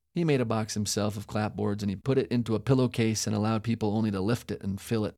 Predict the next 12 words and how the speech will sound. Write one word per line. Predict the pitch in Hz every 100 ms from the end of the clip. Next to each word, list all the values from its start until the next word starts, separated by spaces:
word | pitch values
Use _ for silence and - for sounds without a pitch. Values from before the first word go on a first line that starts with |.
| -
through | - 104
the |
case. | 98 104 87 - - - _ _ -
Close | -
quote. | - - - _ _ _ _ _
All | 85 92
right. | 127 101 _ _ -
So | 101
there | 107
you |
go. | 107 110
There's | 107 107 104